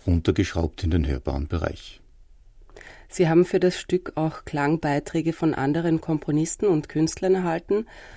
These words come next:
Speaker 2: Um was für Sounds handelt es sich dabei und wer sind diese Beitragenden?
Speaker 1: Es gibt eine Komposition von Maja Lotta, das sind Maja Radkje und Lotta Melin aus Oslo.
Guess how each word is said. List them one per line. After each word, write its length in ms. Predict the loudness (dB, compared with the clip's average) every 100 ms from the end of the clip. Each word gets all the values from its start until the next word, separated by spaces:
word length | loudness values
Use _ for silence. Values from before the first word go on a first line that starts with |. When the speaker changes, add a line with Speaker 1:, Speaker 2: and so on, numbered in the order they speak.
| -4
Speaker 2:
Um 100 | 0
was 180 | 0 -2
für 100 | -2
Sounds 420 | -2 0 0 0
handelt 300 | 0 0 -2
es 140 | -4 -6
sich 120 | -6
dabei 420 | -6 -4 -4 -2
und 200 | -2 -2
wer 140 | -4
sind 400 | -2 -2 -2 -4
diese 180 | -8 -8
Beitragenden? 960 | -6 -10 -10 -10 -12 -10 -10 -8 -10 -10 -16 -20 -20 -20 -20 -20 -20 -20 -20 -20 -2
Speaker 1:
Es 180 | 0 2
gibt 260 | 0 -2 -2
eine 320 | 0 2 2
Komposition 920 | 0 -4 -4 -4 -4 -2 0 2 0 -4 -16
von 460 | -8 0 2 2 0 -2
Maja 360 | -2 0 0 0
Lotta, 500 | -4 -4 -4 -2 -4 -16 -12
das 200 | -6 -4
sind 420 | 0 2 2 -2 0
Maja 300 | 2 2 2
Radkje 640 | -2 -4 -6 2 2 2 -4 -20 -20 -20 -14 -2
und 460 | 2 4 2 2
Lotta 340 | 0 -2 0 2
Melin 580 | 2 2 2 2 0 -2
aus 220 | -6 -6
Oslo. 480 | -8 -8 -2 -2